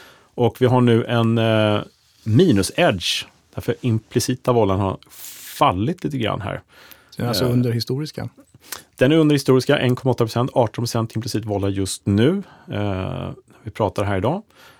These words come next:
Speaker 1: Så att det här är väldigt små rörelser, <clears throat> ingenting, eh, som egentligen är av större betydelse, inge-, ingenting häpnadsväckande. Så det egna indexet följer övriga världen.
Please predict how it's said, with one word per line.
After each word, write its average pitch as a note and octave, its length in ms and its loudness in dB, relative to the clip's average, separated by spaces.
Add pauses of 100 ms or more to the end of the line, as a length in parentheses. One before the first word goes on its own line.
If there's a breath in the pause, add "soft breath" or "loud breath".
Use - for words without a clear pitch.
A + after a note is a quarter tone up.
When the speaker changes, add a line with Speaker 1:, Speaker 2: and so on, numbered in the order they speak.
(160 soft breath)
Speaker 1:
Så - 140 0
att - 200 -2
det B2 160 -4
här B2+ 120 4
är B2 360 4
väldigt C3+ 360 0
små A#2+ 220 2
rörelser, A2 320 4
<clears throat> C3+ 40 2
ingenting, A2 600 0 (100)
eh, G2 320 -6
som F2+ 600 -6 (720 soft breath)
egentligen G#2+ 720 0 (140)
är F#2 340 -6 (440 soft breath)
av F#2+ 280 0
större G#2+ 560 0
betydelse, F2 440 -6
inge-, G#2+ 240 -2
ingenting G2 420 -8
häpnadsväckande. G#2 800 -10 (580 loud breath)
Så B2 380 4 (760)
det D3+ 100 4
egna C3 200 6
indexet A#2 420 2
följer G#2 280 0
övriga G2+ 240 0
världen. F#2+ 320 0